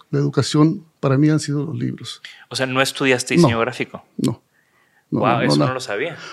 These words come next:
Speaker 1: No, no, este, yo aprendí inglés, más o menos leyendo libros, este, europeos, y más o menos alemán, este, me dio mucha risa porque hablé en alemán en, en la plática esta que tuvimos, y francés, o sea, ahí fue cuando aprendí.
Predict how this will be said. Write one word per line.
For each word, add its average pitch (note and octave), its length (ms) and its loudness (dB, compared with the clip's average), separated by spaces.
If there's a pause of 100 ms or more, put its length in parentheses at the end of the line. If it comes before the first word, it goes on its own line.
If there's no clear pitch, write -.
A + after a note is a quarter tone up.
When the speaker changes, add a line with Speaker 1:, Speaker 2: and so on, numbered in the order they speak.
(140)
Speaker 1:
No, A#3 220 8
no, C4 400 4
este, E3+ 600 8
yo E3+ 120 8
aprendí G#3 460 8
inglés, F3 600 8
más E3 220 4
o - 20 8
menos F#3+ 220 8
leyendo D#3 420 6
libros, D3 320 0
este, B2+ 260 -8 (840)
europeos, C#3+ 640 0 (480)
y D3+ 140 6
más D3+ 220 6
o F#3+ 40 6
menos E3 300 6
alemán, C#3+ 580 0
este, - 360 -10 (120)
me C#3+ 300 6
dio D#3 80 0
mucha D#3 220 -2
risa C3+ 200 0
porque C3+ 300 -4
hablé C#3 200 4
en D3 100 6
alemán C#3 400 2
en, C3 180 -2
en C#3+ 80 -4
la B2+ 100 -4
plática C#3 300 -2
esta C3+ 400 0
que B2+ 80 -2
tuvimos, D3 440 0 (540)
y F3 80 6
francés, D#3 460 2 (180)
o D#3 80 -6
sea, D#3 300 2 (320)
ahí D#3 220 6
fue F3+ 120 0
cuando E3+ 340 -4
aprendí. G#3 340 -4